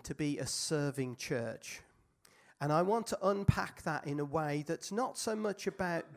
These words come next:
doing, but about thinking why it is that we are servants of the living God. Have you ever enjoyed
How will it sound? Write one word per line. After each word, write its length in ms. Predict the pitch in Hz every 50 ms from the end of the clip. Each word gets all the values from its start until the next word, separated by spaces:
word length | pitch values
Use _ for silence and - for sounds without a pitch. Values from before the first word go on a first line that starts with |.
| - -
doing, 500 | - 175 170 147 131 123 120 120 127 123 - - _ _ _ _ _ _ _ _ _ - - _ _ _ _ - _ _
but 140 | - 175 165
about 360 | 180 170 175 175 175 160 120 -
thinking 680 | - - 190 170 175 - - - 165 156 156 151 135 - _ _ _ _ _ _ - 135 123 113 117
why 560 | 127 135 143 160 170 170 165 147 131 120 120 - - _ _ _ _ _ _ _ _ -
it 160 | 135 135 135
is 420 | 143 131 123 120 113 - - - - _ _ -
that 180 | - 135 - -
we 360 | 127 143 147 143 135 127 127 -
are 300 | 127 131 127 123 120 123
servants 600 | - - - 156 156 147 131 135 135 127 - -
of 160 | 135 123 - -
the 80 | 127
living 420 | 123 127 127 131 127 131 120 120 117
God. 340 | - 117 110 110 - - - _ _ _ _ _ - - - - - - - - _ _ _ _ _ _ _ _ _ _ - -
Have 240 | - - 226 -
you 300 | - 254 240 262 269 262 -
ever 360 | - 220 233 202 175 165 139
enjoyed 800 | 101 - 143 139 143 131 - - 170 156 139 123 117 120 117